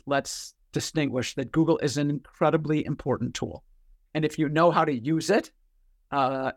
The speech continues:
it's probably the best fact-checking device ever invented for humanity. But there are s-, a few things that people need to understand about Google. One is the, the whole, the whole concept of search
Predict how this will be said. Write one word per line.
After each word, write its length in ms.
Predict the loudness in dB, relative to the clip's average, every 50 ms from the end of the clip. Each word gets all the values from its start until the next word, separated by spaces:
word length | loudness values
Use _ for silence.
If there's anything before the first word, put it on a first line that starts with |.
| _ -4
it's 280 | -4 -4 -4 -6 -10
probably 560 | -6 0 2 2 4 4 4 2 4 4 4
the 100 | 2 2
best 380 | 2 2 2 2 2 0 -6 -12
fact-checking 680 | -4 0 2 2 2 0 0 -2 -2 -2 0 0 -2 0
device 500 | -2 -2 0 0 0 0 -2 -4 -8 -10 -4 0
ever 340 | 0 0 2 2 2 0 2
invented 600 | 0 -2 -4 -2 -2 -2 -2 -2 -4 -6 -6 -4
for 140 | -4 -2 -2
humanity. 640 | 0 0 0 0 -2 -2 -4 -4 -6 -8 -12 -16 _ _ _ _ _ _ _ _ _ _ _ _ _ _ _ _ _ _ _ _ _ _ _ _ _ _ _ _ -20 -20 _ _ _ _
But 220 | 4 4 4 4 2
there 140 | 2 2 4
are 80 | 2 2
s-, 200 | 0 0 -2 -2 0 2
a 100 | 0 0
few 240 | 0 0 -2 -2 0
things 340 | 0 0 0 0 -2 -2 -2
that 300 | -2 -2 -2 -4 _ _
people 260 | -6 -4 -2 0 0
need 200 | 0 0 0 0
to 100 | 0 -2
understand 480 | 0 -2 -2 -4 -2 -2 -2 -2 -2
about 280 | 0 0 0 -2 -2 -4
Google. 320 | -6 -6 -4 -4 -8 -6
One 260 | -2 0 0 2 2 0
is 380 | -2 0 0 -2 -2 -2 -8
the, 260 | -8 -6 -4 -4 -4 -8 -6
the 100 | -6 -6
whole, 640 | -6 -2 0 2 2 4 4 4 4 2 0 0 -4 _ _ _ _ _ _ _ _
the 80 | -6
whole 220 | -2 2 0 0 0
concept 600 | -2 -2 0 0 0 0 2 0 0 0 -2 -6 -4 0
of 260 | 0 2 2 0 -2 -10 -14
search 400 | -12 -6 0 2 2 2 2